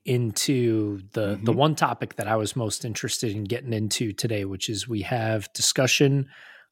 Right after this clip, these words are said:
Speaker 1: of a new team, uh,
Speaker 2: Mm-hmm.
Speaker 1: potentially, or a new, uh,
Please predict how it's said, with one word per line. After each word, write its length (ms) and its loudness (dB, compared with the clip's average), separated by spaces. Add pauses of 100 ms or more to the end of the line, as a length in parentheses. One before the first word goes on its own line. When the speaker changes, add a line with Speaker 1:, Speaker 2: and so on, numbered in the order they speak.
Speaker 1:
of 640 6
a 460 6
new 300 8
team, 520 2 (520)
uh, 340 -2
Speaker 2:
Mm-hmm. 100 -8
Speaker 1:
potentially, 500 2
or 80 2
a 140 2
new, 500 10 (120)
uh, 400 2